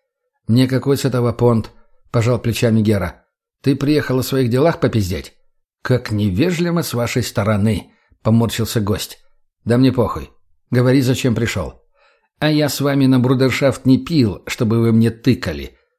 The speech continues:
Сумрак уже начал потихоньку заводиться от такого отношения к себе. «Ты сам ко мне пришёл, я тебя не звал. Что-то не нравится?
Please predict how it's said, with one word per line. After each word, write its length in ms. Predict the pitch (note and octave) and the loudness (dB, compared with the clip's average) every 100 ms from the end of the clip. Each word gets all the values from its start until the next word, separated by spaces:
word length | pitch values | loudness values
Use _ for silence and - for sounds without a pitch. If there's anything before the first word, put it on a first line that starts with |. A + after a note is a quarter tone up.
| _ | _
Сумрак 440 | - C3+ C3+ C3+ | -4 0 0 0
уже 180 | D3+ C3+ | 0 2
начал 320 | C3 B2+ C#3 | 2 0 -4
потихоньку 540 | B2 C3 B2 C3 C3 C3 | -4 -4 -2 0 0 0
заводиться 640 | B2 A#2+ A2 C#3+ - G2+ - _ | 2 2 0 -2 -2 -6 -8 _
от 200 | - - | -8 -8
такого 340 | - - B2+ A2+ | -6 -4 -2 -2
отношения 500 | G#2+ A#2+ - A2+ G#2 | -2 -4 0 0 0
к 80 | - | -2
себе. 400 | A#2+ F#2 D#2 _ _ _ _ _ _ - | -2 -2 -6 _ _ _ _ _ _ -4
«Ты 120 | D3 | -2
сам 240 | - B2+ | 0 -2
ко 120 | A2 | 0
мне 140 | A#2 A2 | 0 0
пришёл, 500 | G#2+ F#2+ G#2 E2+ - - | -2 -4 -6 -8 -10 -2
я 180 | A2+ B2+ | 0 2
тебя 220 | B2+ A#2 | 2 2
не 100 | A2+ | 0
звал. 460 | F#2+ F#2+ E2 D2 _ _ _ _ | 0 -4 -6 -8 _ _ _ _
Что-то 320 | - - B2+ B2+ | -12 -4 0 2
не 100 | B2+ | 4
нравится? 540 | B2+ D3 B2+ - - | 4 2 0 -6 -16